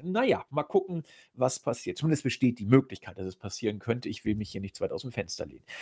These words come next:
Gut, damit haben wir Styles Vertrag, die Open Challenge und die Four Horsewomen abgekaspert.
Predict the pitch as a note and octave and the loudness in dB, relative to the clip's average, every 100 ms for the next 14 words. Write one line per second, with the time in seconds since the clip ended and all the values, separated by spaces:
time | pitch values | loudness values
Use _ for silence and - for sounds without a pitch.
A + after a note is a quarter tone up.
0 | - - - D4+ - - E3+ B3+ D4 F3+ | -14 2 12 12 12 8 0 2 0 0
1 | A3+ B3 A#3 A3+ G#3+ - - F3 G3 F#3 | -4 -2 2 4 4 -2 -4 0 0 -2
2 | - C#3+ - C3+ E3+ A#3 F3 E3+ E3 C#3 | -4 -4 -4 -4 -4 -2 0 0 -2 -2
3 | D#3 F3+ A3 G#3+ - F#3 A#3 G#3 F#3 F#3 | 0 4 2 0 2 2 2 -8 -2 0
4 | D#3 F3 F#3 F3+ E3+ D#3 F3+ - G3+ - | 2 2 2 0 0 0 -4 0 0 2
5 | A#2 A2 - F#3 | -2 -2 2 0